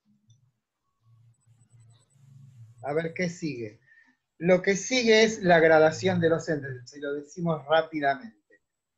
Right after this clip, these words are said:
Así como en Platón existe el paradigma de la línea, que en un orden ascendente va determinando no solamente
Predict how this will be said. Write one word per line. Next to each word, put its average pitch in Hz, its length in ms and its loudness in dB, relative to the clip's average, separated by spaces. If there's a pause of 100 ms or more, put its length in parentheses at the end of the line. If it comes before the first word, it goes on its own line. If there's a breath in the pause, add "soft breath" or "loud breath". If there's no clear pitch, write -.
Así 185 540 -4
como 190 680 2
en 156 220 -8
Platón 165 440 -2
existe 170 600 -10
el 147 140 -4
paradigma 151 560 -6
de 143 140 -6
la 135 140 -6
línea, 139 580 -12 (320)
que 175 120 -6
en 180 100 -2
un 185 140 -4
orden 190 320 0
ascendente 165 840 -4
va 160 140 2
determinando 151 840 -6
no 180 140 -6
solamente 160 920 -10